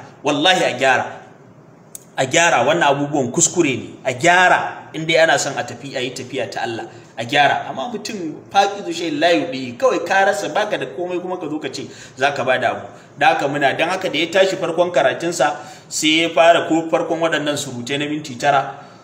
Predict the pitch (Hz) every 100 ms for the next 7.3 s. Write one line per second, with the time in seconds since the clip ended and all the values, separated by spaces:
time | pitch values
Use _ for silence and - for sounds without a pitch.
0 | - - - - 147 147 151 - 135 135
1 | 135 - - - - - - - - -
2 | - - - - - - 156 165 160 135
3 | 139 143 147 147 139 147 147 147 127 110
4 | 113 113 131 135 143 127 113 127 139 -
5 | 120 156 143 123 120 - - 113 - 120
6 | 147 156 156 139 143 151 - 131 131 139
7 | 120 - 127